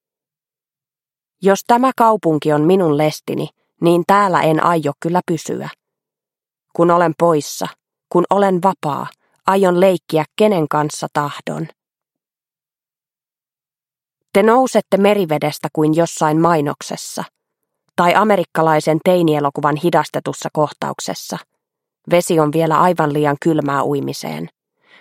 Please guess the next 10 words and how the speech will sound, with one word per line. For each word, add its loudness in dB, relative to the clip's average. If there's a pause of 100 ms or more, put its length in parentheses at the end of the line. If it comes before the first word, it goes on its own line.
(120)
Mutta 0
ei 4
tässä 2
olekaan 0
kyse 0 (120)
uimisesta. -4 (640)
Tämä 2
on 0 (100)
esitys, -4 (280)
jota 2